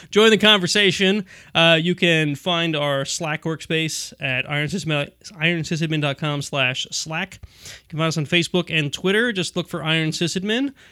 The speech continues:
Um, and you can subscribe to us wherever you normally find podcasts. And, uh, don't forget, if you wanna support the show, you can do so via Patreon, patreon dot com slash iron sysadmin. Uh, I've been your host,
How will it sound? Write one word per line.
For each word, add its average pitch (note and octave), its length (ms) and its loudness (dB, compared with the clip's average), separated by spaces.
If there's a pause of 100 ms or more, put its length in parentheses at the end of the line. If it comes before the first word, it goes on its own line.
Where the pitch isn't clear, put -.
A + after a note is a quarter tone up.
(220)
Um, C3+ 480 -2 (560)
and D3 200 -2
you C#3+ 80 -4
can D3 100 -4
subscribe C#3 380 -4
to D3 180 -4
us - 240 -12
wherever D3 320 -6
you D3 160 -6
normally D3+ 380 -4
find D3+ 640 -6 (680)
podcasts. - 680 -12 (380)
And, C#3 340 -2
uh, C3 180 -2
don't D#3 160 -4
forget, G3 320 0
if D#3+ 120 -10
you D#3+ 60 -2
wanna D#3 120 -4
support E3 240 -8
the D#3+ 40 -10
show, G#3 300 -2
you G3+ 140 -2
can E3 100 -4
do D#3 100 -4
so D#3 320 -2
via C#3 200 -4
Patreon, D#3 580 -10
patreon C3+ 320 -8
dot C3 160 -6
com C3 300 -6
slash B2 500 -6
iron B2+ 360 -6
sysadmin. B2+ 580 -6 (400)
Uh, D3 200 0
I've F3+ 220 2
been G#3 160 4
your F#3+ 120 4
host, G#3 580 2